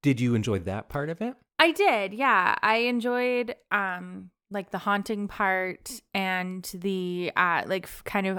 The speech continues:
Speaker 2: unraveling what was happening in the house and who he was.
Speaker 1: Right.
Speaker 2: Um, and then it was fun when they revealed, uh, that, like, the, it was the senator. He was a senator, right?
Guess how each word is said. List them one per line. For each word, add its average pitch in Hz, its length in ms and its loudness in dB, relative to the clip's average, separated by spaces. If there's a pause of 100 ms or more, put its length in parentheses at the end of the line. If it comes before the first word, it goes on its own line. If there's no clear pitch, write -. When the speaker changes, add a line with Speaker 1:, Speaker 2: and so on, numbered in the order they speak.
(100)
Speaker 2:
unraveling 170 880 2
what 160 280 -4
was 165 160 -6
happening 240 500 -4
in 277 100 -2
the 269 80 -2
house 277 320 -2
and 170 80 -4
who 175 160 -6
he 170 180 -6
was. 165 300 0 (420)
Speaker 1:
Right. 90 240 -6 (360)
Speaker 2:
Um, 185 840 0 (500)
and 226 200 4
then 196 420 0 (100)
it 226 100 4
was 202 240 2
fun 214 280 4
when 190 140 0
they 185 140 -2
revealed, 170 880 0 (100)
uh, 147 560 2
that, - 240 -2
like, 170 220 -4
the, 156 400 0
it 170 60 -4
was 165 180 -4 (120)
the 160 100 -6
senator. 165 800 0 (180)
He 208 60 -2
was 196 100 -2
a 190 60 0
senator, 156 540 -4
right? 285 380 -4